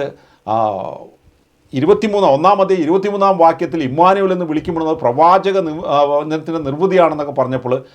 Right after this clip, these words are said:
മത്തായി ആവേശത്തിൻ്റെ പുറത്ത് പഴയ നിയമത്തിലെ കുറേ കാര്യങ്ങൾ കൂട്ടിച്ചേർത്തെന്നൊക്കെ പറഞ്ഞ് മത്തായിയുടെ സുവിശേഷത്തെ അവിടെ ഡിസ്ക്രെഡിറ്റ് ചെയ്ത ഒരാളാണ്. അപ്പം ജീസസ് എന്ന വേർഡിൻ്റെ അർത്ഥം, ഈസൂസ് എന്ന വേർഡിൻ്റെ അർത്ഥം നിങ്ങൾക്കൊരു സംശയവും വേണ്ട, ആ, സ്ട്രോങ് ഡിക്ഷണറിയിലും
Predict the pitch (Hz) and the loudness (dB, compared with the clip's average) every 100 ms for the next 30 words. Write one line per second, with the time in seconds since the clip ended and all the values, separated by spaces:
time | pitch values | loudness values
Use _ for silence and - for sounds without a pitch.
0 | - - 113 180 180 139 160 208 240 233 | -14 -8 0 2 4 4 4 6 4 2
1 | 226 208 165 160 165 135 147 165 165 147 | -2 -2 0 0 0 0 0 0 -4 -2
2 | 160 143 147 135 131 131 127 135 135 135 | 0 0 2 2 0 -2 -4 -6 -4 -2
3 | 113 123 117 113 113 110 139 - _ _ | -4 -6 -10 -8 -4 -4 -6 -12 _ _
4 | _ - 127 - 190 202 151 135 147 139 | _ -6 0 4 4 4 -2 -6 -8 -4
5 | 135 127 135 113 - 143 123 123 107 107 | -2 -2 -4 -8 -8 -8 -6 -6 -4 -4
6 | 98 87 69 - _ _ _ _ _ _ | -4 -6 -10 -20 _ _ _ _ _ _
7 | _ _ _ _ _ _ _ _ _ 120 | _ _ _ _ _ _ _ _ _ -2
8 | 202 135 175 226 285 269 208 180 214 147 | -2 -2 -6 -4 -4 -2 -2 0 -2 -2
9 | 156 170 143 104 - 95 120 190 190 226 | 0 2 2 0 -2 -12 -8 -8 -6 -6
10 | 190 160 147 131 143 131 110 - - - | -4 -4 0 0 0 0 0 -2 -4 -6
11 | - - 147 175 - 165 233 - 131 147 | -20 -6 -4 -2 0 -2 -2 -2 -4 -4
12 | 165 196 180 120 98 147 202 _ _ _ | 4 4 4 -2 -2 -2 -4 _ _ _
13 | _ _ 110 107 98 90 87 - - - | _ _ -6 -4 -4 -6 -12 -18 -12 2
14 | 135 208 233 196 - 139 117 107 147 | 6 6 6 -2 -4 -4 -4 -4 -6